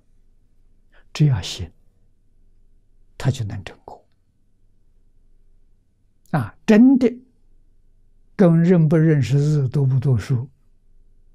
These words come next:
没关系。啊，净土宗也如是。啊，了不了解没关系，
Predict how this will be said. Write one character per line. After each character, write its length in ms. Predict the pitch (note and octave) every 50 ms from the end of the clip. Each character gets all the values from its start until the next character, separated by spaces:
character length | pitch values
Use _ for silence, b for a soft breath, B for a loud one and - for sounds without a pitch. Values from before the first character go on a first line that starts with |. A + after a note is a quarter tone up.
| _ _ _ _ -
没 180 | A#2+ G2 F#2
关 200 | - - - - _
系。 160 | - - - - _ _ _ _ _ _ _ _ _ _ _ _ _ _ _ _ _ _ _ _ _ _ _ _ _ _ _ _ _ _ _ _ _ _ _ _
啊， 220 | - C3+ C3+ - - _
净 280 | - - D4 C#4 A#3+ F3
土 180 | - B2 B2+ B2
宗 300 | B2 E3 D#3+ D#3 D3+ - - _
也 120 | - C#3 G2+
如 220 | E2 - - -
是。 280 | - - - - _ _ _ _ _ _ _ _ _ _ _ _ _ _ _ _ _ _ _ _ _ _ _ _ _ _ _ _ _ _ _ _ _ _ _ _ _ _ _ _ _ _ _ _ _ _ _ _ _ _ _ _ _ _ _ _ _ _ _ _ _ _ -
啊， 280 | - E3+ D#3 - - - -
了 300 | F3+ D#3+ C#3 D3 D#3 F3
不 120 | E3+ G3 D#3
了 220 | C3 B2 A#2+ C3
解 260 | A#2+ - D3 B2+ - -
没 180 | C#3 G#2+ B2 C3+
关 220 | - - - -
系， 240 | - - - -